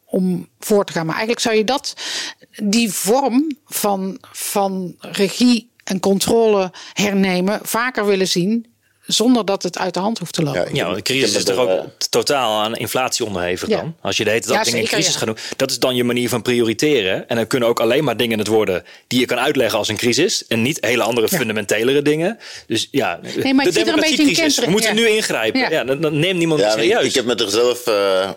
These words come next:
Speaker 2: best in verdiept, in, eh, wanneer noemen we nou iets een crisis?
Speaker 1: Ja.
Speaker 2: Zijn daar regels rond? Nou, er zijn geen regels rond,
Speaker 1: <laughs> Nee.
Speaker 2: dat beslissen we zelf.
Speaker 1: Ja.
Speaker 2: En wat je ziet is dat, dat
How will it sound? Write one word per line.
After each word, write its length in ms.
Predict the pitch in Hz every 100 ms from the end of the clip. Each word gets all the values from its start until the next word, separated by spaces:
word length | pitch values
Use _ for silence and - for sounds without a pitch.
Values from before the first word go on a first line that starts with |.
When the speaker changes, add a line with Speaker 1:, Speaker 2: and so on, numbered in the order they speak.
| - -
Speaker 2:
best 320 | 95 98 -
in 120 | 101
verdiept, 440 | 85 78 101 113 -
in, 160 | 92
eh, 160 | 87 87
wanneer 340 | 90 90 90
noemen 300 | 90 98 92
we 80 | 90
nou 280 | 90 87 87 -
iets 240 | 90 -
een 120 | 90
crisis? 520 | - 90 95 107 117 -
Speaker 1:
Ja. 140 | 226
Speaker 2:
Zijn 140 | 95 92
daar 180 | 87
regels 420 | 82 90 92 95 -
rond? 300 | 92 98 -
Nou, 160 | 78
er 80 | 76
zijn 200 | 78 80
geen 160 | 80 80
regels 340 | - 190 175
rond, 160 | 98 -
Speaker 1:
<laughs> 20 |
Nee. 80 | 233
Speaker 2:
dat 80 | 220
beslissen 300 | 92 92 87
we 60 |
zelf. 360 | 78 80 92 -
Speaker 1:
Ja. 200 | 233 208 - - - -
Speaker 2:
En 100 | 92
wat 160 | 95
je 80 | 95
ziet 280 | - 110 -
is 140 | 98
dat, 200 | 101 95
dat 460 | 90 87 - -